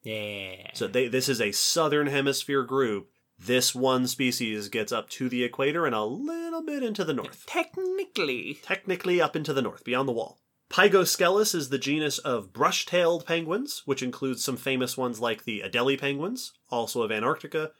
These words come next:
Speaker 2: chinstrap, which are the ones with the chinstrap
Speaker 1: Yep.
Speaker 2: little, little line, and the gentoo penguins, which I have seen cited as the fastest swimming birds.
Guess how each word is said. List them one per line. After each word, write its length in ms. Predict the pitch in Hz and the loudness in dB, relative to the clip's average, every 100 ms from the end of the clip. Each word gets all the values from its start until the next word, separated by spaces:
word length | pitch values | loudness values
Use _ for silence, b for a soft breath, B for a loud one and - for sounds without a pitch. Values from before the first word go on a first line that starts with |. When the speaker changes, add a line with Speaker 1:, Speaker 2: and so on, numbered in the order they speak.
| b b | b b
Speaker 2:
chinstrap, 680 | - 175 185 - 170 180 220 - | 2 2 4 2 2 2 -2 -10
which 200 | - 143 | -6 0
are 100 | 139 | 2
the 100 | 127 | 2
ones 240 | 127 127 117 | 2 0 0
with 180 | 123 120 | -2 -2
the 140 | 120 | -6
chinstrap 640 | 107 - 127 120 127 123 - _ - | -4 -4 -2 0 2 0 -2 _ -2
Speaker 1:
Yep. 160 | 127 | 4
Speaker 2:
little, 320 | 127 127 123 127 | 6 6 4 4
little 220 | 123 120 | 2 4
line, 420 | 156 180 180 185 b b b - | 6 8 6 0 b b b 2
and 240 | 156 147 | 2 4
the 100 | 147 | 0
gentoo 560 | 127 175 302 294 170 135 | 4 4 4 2 0 0
penguins, 480 | 131 123 123 120 | 0 0 0 -2
which 240 | 123 113 - - | -4 -6 -6 4
I 220 | 151 180 | 8 8
have 200 | 170 185 | 6 4
seen 420 | - 202 220 226 | 4 4 2 2
cited 420 | - 240 180 139 | 4 4 4 4
as 240 | 123 120 104 | 2 0 -4
the 120 | 107 | -6
fastest 600 | - 190 - - 180 - | -4 -2 -2 -2 -4 -6
swimming 380 | - 175 180 170 | -6 -2 -2 2
birds. 540 | 151 107 90 - - | 4 4 2 -4 -4